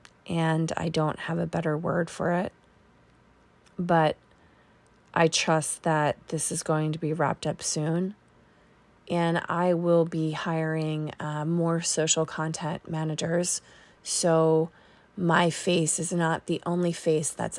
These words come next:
out there. And moving forward, I will still do all the things, but I won't have to be so present on social media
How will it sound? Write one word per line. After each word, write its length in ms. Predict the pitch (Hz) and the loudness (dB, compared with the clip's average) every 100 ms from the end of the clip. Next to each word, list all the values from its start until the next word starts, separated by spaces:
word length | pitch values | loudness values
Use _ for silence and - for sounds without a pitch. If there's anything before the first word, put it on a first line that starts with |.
| - | 0
out 240 | 160 165 | 0 0
there. 380 | 170 131 147 185 - _ _ _ _ _ - - | -2 -2 -2 -4 -10 _ _ _ _ _ -10 -4
And 440 | 185 185 180 175 180 | 0 2 2 0 0
moving 360 | 180 170 170 | 0 0 -2
forward, 800 | - - 180 180 170 165 165 165 170 - - - - | -4 -2 2 4 4 2 2 0 -4 -16 -20 -20 -6
I 140 | 170 | 0
will 120 | 170 165 | 0 0
still 320 | - 185 170 | -2 0 0
do 220 | 175 175 | -2 -4
all 160 | - 175 | 2 2
the 140 | 185 | 2
things, 640 | 180 175 165 165 185 - - _ _ _ _ _ - | 0 0 0 -2 -2 -4 -6 _ _ _ _ _ -4
but 560 | 180 165 175 165 165 - _ _ _ _ _ _ _ _ _ _ _ _ _ | -2 2 4 6 4 -2 _ _ _ _ _ _ _ _ _ _ _ _ _
I 200 | 175 175 | 0 2
won't 360 | 170 175 170 - | 2 2 0 -4
have 280 | - 160 - | -4 -4 -2
to 100 | 165 | -2
be 180 | 175 | -2
so 240 | 165 - 160 | -2 0 -2
present 500 | - - 151 170 - | -4 -6 -2 -4 -2
on 180 | 170 165 | -4 -4
social 380 | - 156 - 156 | -2 -2 -2 -2
media 580 | 156 165 165 170 170 | -4 -4 -4 -4 -6